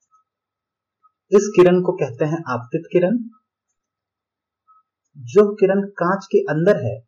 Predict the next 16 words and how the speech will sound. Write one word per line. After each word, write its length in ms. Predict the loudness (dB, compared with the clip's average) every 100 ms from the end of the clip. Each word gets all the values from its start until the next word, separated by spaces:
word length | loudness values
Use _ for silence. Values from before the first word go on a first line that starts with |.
| -16
उसको 260 | -12 -8
कहते 340 | -4 -4 -4 -6
हैं 140 | -6
अपवर्तित 720 | -8 -10 -4 -2 0 -2 -6 -4 -2
किरण, 340 | -2 -2 -6 -14 _ _ _ _ _ _ _ _ _ _ _ -10
और 160 | -10 0
जो 220 | 0 2
किरण 260 | 0 0
बाहर 260 | -2 -2 -2
निकल 340 | -4 -2 -2
गई, 320 | 0 -2 -4 -12 _ _
उसको 280 | -16 -12 -10
कहते 340 | -8 -10 -8
हैं 180 | -8 -8 -10 _ _ _ -2
निर्गत 440 | 2 2 2 -2 -4
किरण। 300 | -14 -14